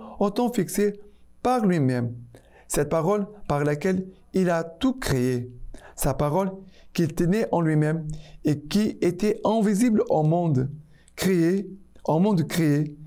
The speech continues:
il la rend visible. Tout d'abord, il la profère comme une voix. Il engendre comme la lumière issue de la lumière. Il envoie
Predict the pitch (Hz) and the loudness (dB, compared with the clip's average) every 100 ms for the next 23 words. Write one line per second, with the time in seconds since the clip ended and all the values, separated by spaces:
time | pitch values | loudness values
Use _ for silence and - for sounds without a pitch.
0 | - - - 180 185 190 240 - 131 123 | -20 -8 0 2 2 2 2 2 2 2
1 | 135 120 - - - - - - 143 143 | 2 0 -4 -14 -16 -16 -12 -2 2 2
2 | 139 180 202 - - - 147 139 131 - | 4 2 0 -6 -12 -2 2 2 0 0
3 | 226 233 254 247 - - - 165 151 156 | 0 0 -2 -2 -6 -10 -2 0 0 0
4 | 156 123 123 147 143 - - - - - | 0 2 4 2 0 -6 -18 -18 -14 -12
5 | - 160 156 175 175 226 226 - - - | -2 0 2 2 0 0 0 -4 -6 -2
6 | 151 143 143 147 151 170 196 156 - 165 | 2 2 2 2 2 0 -2 -8 -2 -2
7 | - 226 165 156 139 135 135 139 135 - | 2 2 4 2 2 2 0 -2 -6 -14
8 | - - - - 156 175 156 185 233 233 | -18 -18 -6 0 2 2 2 2 2 -2